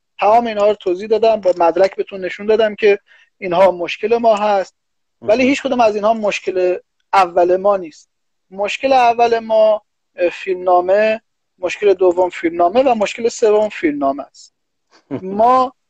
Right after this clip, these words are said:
Speaker 1: متاسفانه فیلمنامه نویس درست درمون نداریم که یک فیلمنامهٔ درست درمونی بنویسه. به خاطر چی؟ به خاطر اینکه استودیو درست درمون نداریم،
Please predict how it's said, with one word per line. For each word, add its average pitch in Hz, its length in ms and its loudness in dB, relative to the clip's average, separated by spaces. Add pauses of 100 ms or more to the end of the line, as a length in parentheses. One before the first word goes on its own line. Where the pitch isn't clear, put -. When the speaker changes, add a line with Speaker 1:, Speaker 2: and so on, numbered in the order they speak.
(160)
Speaker 1:
متاسفانه 196 1080 0
فیلمنامه 196 460 -4
نویس 196 440 -10
درست 190 460 -2
درمون 196 720 0 (420)
نداریم 208 480 0
که - 140 -6
یک 185 300 0
فیلمنامهٔ 185 500 -6
درست 180 300 -2
درمونی 185 640 0 (460)
بنویسه. 196 640 0
به 180 180 0
خاطر 202 540 0
چی؟ 254 300 -10
به 233 100 -8
خاطر 185 260 -4
اینکه 240 240 -8
استودیو 190 720 0
درست 180 360 0
درمون 160 500 0
نداریم، 151 400 -4